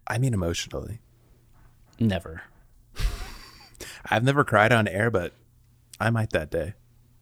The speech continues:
Speaker 2: Have I cried on air?
Speaker 1: <laughs>
Speaker 2: I'm sure that I have.
Speaker 1: Well, yeah, you really get emotional about A Knight's Tale whenever you talk about it.
Speaker 2: <laughs> Yo, but I do. Like, when the, when the blind dad, like, looks up and he's like,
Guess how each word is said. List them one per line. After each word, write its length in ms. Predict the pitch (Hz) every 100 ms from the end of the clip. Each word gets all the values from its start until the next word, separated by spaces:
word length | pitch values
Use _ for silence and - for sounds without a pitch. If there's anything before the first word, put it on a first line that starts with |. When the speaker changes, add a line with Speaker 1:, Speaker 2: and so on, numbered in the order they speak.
| _ _ _ _ - -
Speaker 2:
Have 160 | -
I 120 | 202 -
cried 240 | 165 165
on 160 | 165 165
air? 300 | 165 156 - _
Speaker 1:
<laughs> 160 | - 107
Speaker 2:
I'm 240 | 120 123
sure 400 | 117 - - 90
that 140 | 87 85
I 80 | 85
have. 460 | 80 80 78 - - - - - - - _
Speaker 1:
Well, 340 | - 131 107 90
yeah, 240 | 87 82
you 200 | 87 110
really 240 | 104 90
get 160 | 82 85
emotional 540 | 76 80 - 85 78
about 280 | 78 80 76
A 20 | 78
Knight's 300 | 78 82 -
Tale 220 | 80 76
whenever 220 | 76 76
you 100 | 76
talk 260 | 76 73 78
about 200 | 76 78
it. 160 | 78 - - - - - - -
Speaker 2:
<laughs> 520 | - - - - -
Yo, 140 | 104
but 140 | 98 90
I 80 | 87
do. 420 | 107 143 - 87 - -
Like, 200 | 117 110
when 160 | 120
the, 120 | 113 98 101 - -
when 120 | 120
the 80 | 123
blind 440 | 101 101 110 120
dad, 500 | 101 98 110 131 131 - - _ - - -
like, 220 | 98 95
looks 260 | 101 104
up 180 | 107 117
and 80 | 117
he's 160 | 101 101
like, 500 | 98 92 92 -